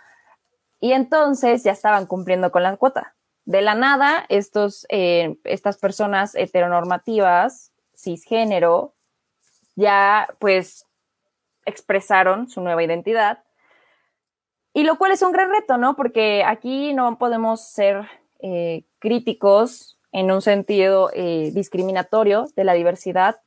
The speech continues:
de la comunidad L G B T, pero sí hay que de repente, eh, pues, pues, no pecar de, de crédulos, ¿no? Está muy curioso que un día eran pers-, eh, hombres cisgénero y al otro ya eran parte de la comunidad L G B T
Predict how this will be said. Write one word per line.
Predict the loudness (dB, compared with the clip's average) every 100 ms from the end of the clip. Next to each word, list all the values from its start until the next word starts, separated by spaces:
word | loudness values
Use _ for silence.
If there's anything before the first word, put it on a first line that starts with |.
| -6
de | -2
la | 0
comunidad | -2 -4 -2
L | -2
G | -2 -2
B | 0
T, | 2 0 0 -10 _ _ _ _
pero | 2 2 2
sí | -2 -2 2
hay | 2 2
que | 0
de | 0
repente, | 0 -2 -2 -2 0 0 -2 -4
eh, | -6
pues, | -10 _ _ _ _ _
pues, | -10
no | -8 -6
pecar | -6 0 2 2
de, | 2 2 2
de | -2 0
crédulos, | 2 4 4 0 -4
¿no? | -6 -4 -6 -10 _ _ _ _ _
Está | -8 0 2
muy | 2 0
curioso | 0 0 2 0 0 0 0 -2
que | -2 0
un | 2 0
día | 0 0 2 2
eran | 2 0 -2
pers-, | -6 -6 -2
eh, | 0 2 0 -2 -4
hombres | -4 -2 -2
cisgénero | -4 -10 -4 -2 0 0 0 0 -6 -4
y | 0
al | 2 2
otro | 0 0 0 0 -2
ya | -4 0 2 2
eran | 2 0 0
parte | -2 0
de | 0
la | 0
comunidad | -2 -4 -2
L | -2 -2
G | -2
B | -2
T | -2 -6